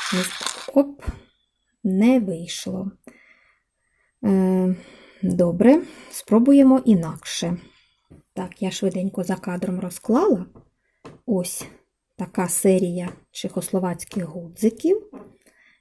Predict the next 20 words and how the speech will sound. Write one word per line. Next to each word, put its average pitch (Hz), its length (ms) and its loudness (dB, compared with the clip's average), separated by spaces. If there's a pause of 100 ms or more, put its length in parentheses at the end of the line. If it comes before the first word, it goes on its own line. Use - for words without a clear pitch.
яку 196 380 2
я 226 120 6
вже 185 200 2
майже 190 400 4
зібрала. 175 580 0
Вони 214 400 8
є 185 400 2 (880)
зображення 180 720 2
різних 175 420 -2
тваринок, 180 760 -2 (1000)
е, 165 380 -4 (300)
в 185 100 -2
золоті, 202 760 4 (840)
сріблі 196 840 4 (880)
і 269 300 10
є, 240 460 6 (420)
е, 196 440 -2 (320)
в 180 120 0
білому 214 440 8
кольорі. 175 560 -4